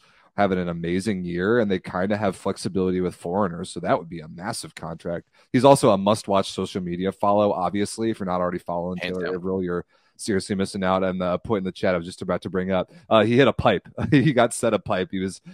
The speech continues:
Speaker 1: playing
Speaker 2: That
Speaker 1: D
Speaker 2: was
Speaker 1: in
Speaker 2: gross.
Speaker 1: position six after, after serving, and he killed it, but it did go off the tape, so I expect better out of him next time. Uh, elsewhere in the Plusliga, Resovia convincingly atop the standings right now. They pretty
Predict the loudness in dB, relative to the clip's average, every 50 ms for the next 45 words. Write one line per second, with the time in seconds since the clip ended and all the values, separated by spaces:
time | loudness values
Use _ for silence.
0 | -20 -16 _ 0 2 2 2 2 0 0 0 0 -2 -2 -2 -2 0 0 -2 -2
1 | -6 -10 -10 -6 -2 -2 -2 -2 -2 -4 -4 -4 -6 -8 -10 -8 -8 -6 -6 -6
2 | -8 -6 -4 -2 -2 0 0 -2 -2 -2 -4 -4 -6 -8 _ _ _ _ _ -12
3 | -10 0 4 6 6 8 8 8 6 6 6 2 2 2 2 2 0 0 4 4
4 | 4 4 4 2 -2 -8 -10 -8 -8 -8 -8 -10 -12 -6 -4 -4 -4 -4 -6 -8
5 | -8 -8 -6 -4 -4 -4 -4 -4 -4 -6 -8 -8 -10 -12 -14 -16 -16 -18 -18 -18
6 | -16 -14 -14 -14 -16 _ _ _ _ _ _ _ _ _ _ _ _ 0 4 4
7 | 6 6 4 4 4 4 4 6 6 6 6 6 4 0 0 0 0 0 0 0
8 | -2 0 2 2 2 2 2 0 -2 -4 -2 0 0 0 2 2 4 2 2 2
9 | -2 -8 -6 -6 -6 -6 -6 -8 -6 -6 -4 -6 -6 -8 -12 -16 -12 -6 -4 -4
10 | -4 -4 -6 -10 -10 -8 -6 -4 -4 -4 -4 -6 -4 -2 0 0 0 0 -2 0
11 | 2 2 2 2 2 0 0 0 -2 -4 -4 -4